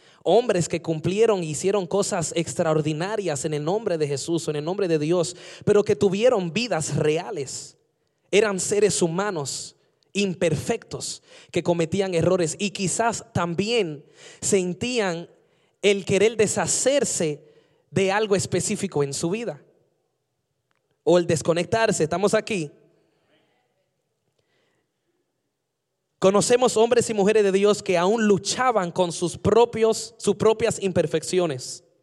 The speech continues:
Pero vamos a comenzar en el huerto del Edén, donde vamos a usar de ejemplo a una mujer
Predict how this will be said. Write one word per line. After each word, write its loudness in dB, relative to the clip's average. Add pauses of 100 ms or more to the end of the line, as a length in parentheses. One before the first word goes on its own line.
(880)
Pero 0
vamos 2
a 0
comenzar 0
en -4
el -2
huerto 0
del 0
Edén, -4 (1700)
donde -4
vamos -2
a 0
usar -2
de -4
ejemplo 0
a 2
una -2
mujer -4